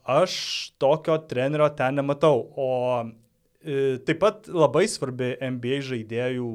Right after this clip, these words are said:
e, žaidimo dalis yra statistika. A, kai kurių, kaip ir pats Rytis sakei, a, kai kurių žaidėjų net didelė arba maža kontrakto dalis, e, gaunami pinigai priklauso nuo to,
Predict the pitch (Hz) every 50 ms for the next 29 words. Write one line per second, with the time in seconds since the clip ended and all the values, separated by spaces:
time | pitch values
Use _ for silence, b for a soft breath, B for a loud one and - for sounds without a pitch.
0 | 107 107 - - _ _ _ _ _ _ _ - 127 123 123 120 120 117 120 120
1 | 117 113 110 107 - _ _ - - - 135 120 131 123 120 147 160 151 143 135
2 | 127 151 160 - - 131 135 143 143 - 156 135 - 165 156 - - 117 - -
3 | 101 113 _ b b b b b b b b b b b b b - 139 127 127
4 | 127 127 127 - 143 131 - - 139 160 185 - - 160 - 143 - - 147 147
5 | 147 - 131 135 - 135 - - 117 123 143 143 143 147 - - 147 131 131 127
6 | 123 - 135 123 - - 127 135 160 156 143 135 123 127 131 139 143 139 135 131
7 | 127 127 131 127 _ _ _ _ _ - 110 104 101 143 147 147 156 160 147 143
8 | 139 139 131 120 113 107 104 _ _ _ _ _ - 135 127 123 127 131 127 123
9 | 117 110 107 _ _ _ _ _ _ _ _ - 127 117 120 117 135 143 143 -
10 | 131 - - 131 143 143 - 151 131 123 120 151 156 - - - b b b b
11 | b b b b b - - 135 127 127 127 127 123 127 117 - _ - - 127
12 | 135 135 131 131 135 160 160 165 156 135 120 135 156 160 160 147 139 - 135 151
13 | 151 - 160 143 131 123 - 147